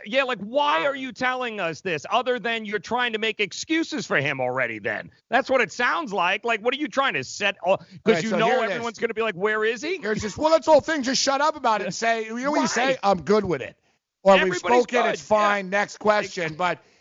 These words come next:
Speaker 2: But, yeah, this is what he says. "I've never," this is Kitchens, and you know what? I saw this yesterday, Joe. It was after the show I saw. It was, you know, in the afternoon.
Speaker 1: Mm-hmm.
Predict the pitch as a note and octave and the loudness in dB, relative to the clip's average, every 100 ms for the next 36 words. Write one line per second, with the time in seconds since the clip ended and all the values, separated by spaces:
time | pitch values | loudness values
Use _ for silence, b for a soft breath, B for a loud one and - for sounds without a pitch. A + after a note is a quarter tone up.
0 | b - F#3+ B3 C4 B3 C4+ B3+ C4+ A#3+ | b -12 -2 2 2 0 0 2 2 0
1 | C4+ B3 - - _ _ _ - A#3 C#4 | 0 0 -2 -10 _ _ _ -6 -2 2
2 | D4+ C4 C4+ C4+ A#3+ B3+ B3+ G#3+ D#3 D#3 | 0 0 -2 -2 0 4 4 4 2 2
3 | F3 E3+ - G#3+ C4+ C4 - B3 A#3+ G#3 | 0 -2 0 2 2 0 2 4 4 2
4 | F3+ E3+ - D#3+ D3+ E3+ E3 F#3+ G3+ F#3+ | -2 -4 -4 -6 -2 0 0 0 -2 -2
5 | D#3 - F3+ D3+ - C#3+ C3 C3 D#3 D#3+ | -6 -2 -2 -2 -4 -6 -6 -6 -2 -2
6 | C#3+ D3 D3+ - D3 D3 A#2 | 0 0 -2 -4 -4 -6 -6